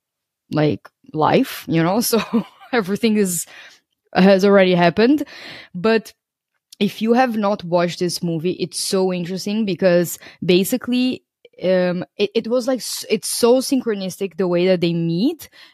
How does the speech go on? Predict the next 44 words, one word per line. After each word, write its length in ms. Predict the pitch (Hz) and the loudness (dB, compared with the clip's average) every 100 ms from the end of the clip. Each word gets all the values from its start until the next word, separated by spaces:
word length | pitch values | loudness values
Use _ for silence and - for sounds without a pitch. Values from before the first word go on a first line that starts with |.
| - | -4
and 520 | 196 190 185 180 180 - 175 | 0 2 2 0 -2 -6 -8
how 400 | 160 180 180 190 | -4 2 2 4
they 240 | 190 180 | 2 2
end 200 | 156 175 | 0 -2
up 120 | 170 | -2
together. 480 | - 170 165 170 185 | -4 -2 0 2 2
Like, 180 | 175 156 | 2 0
there's 180 | 175 - | -4 -6
so 360 | - 196 208 | -4 -2 -2
many 360 | 226 202 196 180 | -2 -2 -2 -4
things 360 | - 180 185 | -4 -4 0
that 160 | 180 180 | 0 0
could 160 | 190 175 | 0 0
have 140 | 165 | 2
happened 320 | 170 165 180 | 0 -2 -6
for 140 | - 170 | -6 -4
them, 200 | 165 175 _ | -2 -4 _
for 160 | 185 | -2
them 160 | 180 180 | 0 0
to 200 | - 180 - - - | -2 -4 -6 -20 -8
not 440 | 170 180 185 196 180 | -4 2 2 0 -2
be 180 | 180 175 | -2 -2
together, 640 | - 165 156 170 190 202 _ - | -2 0 0 2 0 -2 _ -16
especially 540 | - 214 208 285 254 | -6 -2 0 0 2
their 240 | 196 185 - | 2 0 0
age 320 | 170 175 160 | 0 0 0
gap. 340 | 196 208 269 _ - - 160 | 2 4 2 _ -20 -20 0
But 220 | 214 233 | 2 4
for 140 | 233 | 2
some 260 | - 220 190 | 2 0 0
reason, 380 | 202 208 220 190 | 0 0 0 2
they 180 | 190 | 2
end 240 | - 185 175 | 4 2 2
up 180 | 180 - - 165 | 0 -2 -10 -4
being 240 | 175 190 | -2 -2
together 580 | 170 160 139 147 151 196 - - _ | -4 -4 -4 -4 -4 -6 -10 -20 _
and 840 | 190 190 185 185 185 185 180 160 _ | 2 4 4 2 2 0 -4 -6 _
for 200 | - 175 160 | -10 -8 -8
the 80 | 147 | -4
time 220 | 156 151 | -4 -4
that 120 | 147 | -6
they 80 | - | -12
are 120 | 135 | -14
together. 480 | - 156 147 185 | -8 -6 -2 -2